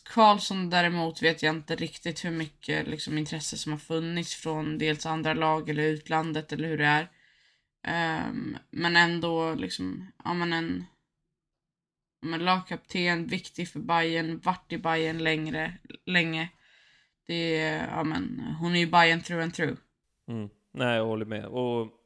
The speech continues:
Speaker 2: det är ju såna spelare man ska behålla. Eh, det, det, det, de här som bygg-, någonstans bygger upp en identitet i klubben.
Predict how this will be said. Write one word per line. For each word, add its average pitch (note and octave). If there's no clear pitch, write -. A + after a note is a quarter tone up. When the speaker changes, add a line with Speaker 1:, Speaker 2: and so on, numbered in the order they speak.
Speaker 2:
det C#3
är C3+
ju C3+
såna C3+
spelare B2
man A#2+
ska C3+
behålla. A#2+
Eh, A#2
det, B2
det, A#2
det, A#2+
de B2+
här B2
som B2
bygg-, B2
någonstans B2+
bygger B2
upp A#2+
en A#2+
identitet A#2+
i A#2+
klubben. B2